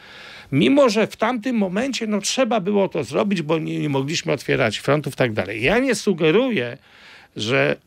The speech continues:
on powinien, y, to zawetować, jak niektórzy prawicowi, na przykład dziennikarze i politycy,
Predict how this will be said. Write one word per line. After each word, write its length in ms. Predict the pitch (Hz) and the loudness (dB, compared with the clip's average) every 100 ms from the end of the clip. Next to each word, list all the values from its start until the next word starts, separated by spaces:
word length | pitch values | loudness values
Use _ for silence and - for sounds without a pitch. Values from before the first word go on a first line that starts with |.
| - | 2
on 200 | 170 175 | 2 4
powinien, 520 | 180 180 190 175 143 | 2 0 0 -2 -2
y, 380 | 135 120 123 123 | -6 -8 -10 -8
to 120 | 131 | -6
zawetować, 680 | 110 131 143 - 247 175 - | -2 -2 -2 0 0 0 -2
jak 220 | 113 - | -6 -4
niektórzy 540 | 117 104 139 113 123 135 | -8 -4 -4 -2 -4 -2
prawicowi, 580 | 123 107 107 - 123 110 | -2 -2 -2 0 2 2
na 120 | 117 | -2
przykład 340 | 107 - 104 - 107 | -4 -4 -4 -6 -4
dziennikarze 800 | 107 107 101 - 107 104 107 127 | -2 0 -2 0 0 2 -2 -2
i 80 | |
politycy, 600 | 110 113 104 101 117 - | -4 -2 -2 -2 -4 -2